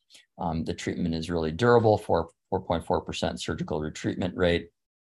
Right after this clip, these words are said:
Um, sexual function is preserved, which is true for both of the minimally invasive treatments. Um, it works great for patients with the middle lobe. And yes, UroLift is,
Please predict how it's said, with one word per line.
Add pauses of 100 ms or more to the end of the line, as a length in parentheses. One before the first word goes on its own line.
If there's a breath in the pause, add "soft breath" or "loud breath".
(1000 soft breath)
Um,
sexual
function
is
preserved, (300)
which
is
true
for (180)
both (120)
of
the
minimally
invasive
treatments. (500)
Um, (300)
it
works
great (340)
for
patients
with
the
middle
lobe.
And (100)
yes,
UroLift
is,